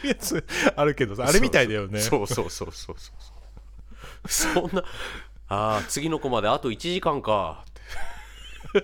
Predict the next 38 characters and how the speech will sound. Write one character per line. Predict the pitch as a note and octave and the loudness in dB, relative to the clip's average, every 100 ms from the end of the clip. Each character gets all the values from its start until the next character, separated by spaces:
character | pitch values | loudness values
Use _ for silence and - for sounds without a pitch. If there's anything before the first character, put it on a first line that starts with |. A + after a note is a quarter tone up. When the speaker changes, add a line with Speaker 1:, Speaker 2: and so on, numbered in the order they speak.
| - | 0
Speaker 2:
て。 | D4 | -6
<laughs> | |
で、 | - | -6
タ | - A#2 | -6 -6
バ | G#2 | -4
コ | A2 | -8
吸 | A2 | -4
い | G#2+ | -2
な | G2 | -2
が | |
ら | F2 | -4
さ。 | - E2 | -4 -4
Speaker 1:
う | A2 G2+ F#2+ - - - - - - - - - - - - - - | -4 -4 -6 -12 -12 -12 -12 -14 -16 -16 -16 -18 -16 -8 -6 -6 -4
ん。 | |
Speaker 2:
で、 | B2+ F#3 D#3 - - - | 2 2 0 -4 -18 -16
そ | - F#2 | -8 -6
の、 | F2 D#2+ - - - - - - - - - - - - | -4 -6 -10 -18 -18 -18 -18 -18 -20 -20 -20 -18 -18 -16
久 | - G#3+ F3 | -10 0 2
石 | G3+ E3 G2 - | 2 -2 -6 -10
譲 | - B2+ | -2 -2
さ | C3+ D#2+ | -2 -6
ん | |
の | C#2+ | -6
ね、 | F2+ A#3+ - | -4 -4 -4
Speaker 1:
う | G2 | -8
ん。 | E2+ - - - - - | -8 -12 -18 -18 -18 -8
Speaker 2:
音 | F#2+ | -6
楽 | D#2 - | -6 -10
を | D#2 | -12
使 | - - | -6 -4
う | G#2+ | -4
っ | |
て | A#2+ - | -4 -6
い | D#2 | -4
う | F2+ F2 F2+ F2+ F2+ E2+ | -4 -4 -4 -4 -6 -6
の | C#2+ | -8
も、 | D2 G2+ F2+ C#2+ | -6 -4 -4 0
ま | A#2+ F#2 C2+ | 0 0 -6